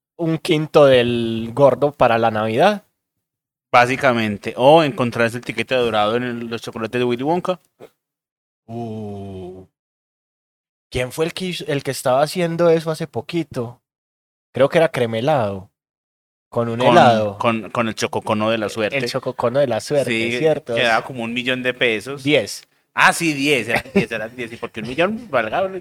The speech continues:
Speaker 2: de puta.
Speaker 1: Sí, un millón me lo levanto en dos días.
Speaker 2: ¿Ah, sí?
Speaker 1: No. <laughs> ¿Te imaginas?
Speaker 2: Sí.
Speaker 1: Qué, qué
Speaker 2: Ah.
Speaker 1: rico fuera. Pero no, eh, <laughs> es eso, o sea, la ne-,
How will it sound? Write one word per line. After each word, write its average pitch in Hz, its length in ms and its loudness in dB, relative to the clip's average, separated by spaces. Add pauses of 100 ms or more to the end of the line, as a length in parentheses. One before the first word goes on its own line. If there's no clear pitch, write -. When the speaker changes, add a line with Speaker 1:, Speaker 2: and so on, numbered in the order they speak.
Speaker 2:
de - 80 -10
puta. 135 320 -4
Speaker 1:
Sí, 123 60 0
un 117 160 -4
millón 135 340 4
me 170 80 6
lo 139 140 6
levanto 117 480 2
en 107 80 -8
dos 107 200 -4
días. - 500 -10
Speaker 2:
¿Ah, 107 120 2
sí? 196 460 2
Speaker 1:
No. 120 160 -4
<laughs> 113 100 -2 (3000)
¿Te 135 120 -2
imaginas? 131 680 -2
Speaker 2:
Sí. 143 640 0
Speaker 1:
Qué, 127 360 0
qué 135 80 4
Speaker 2:
Ah. 127 100 6
Speaker 1:
rico 147 320 6
fuera. 117 400 4 (1300)
Pero 147 280 8
no, 143 460 4
eh, 143 720 8
<laughs> 185 420 2 (880)
es 135 220 4
eso, 160 220 8
o 143 40 4
sea, 139 260 8
la 131 200 4
ne-, 131 180 -6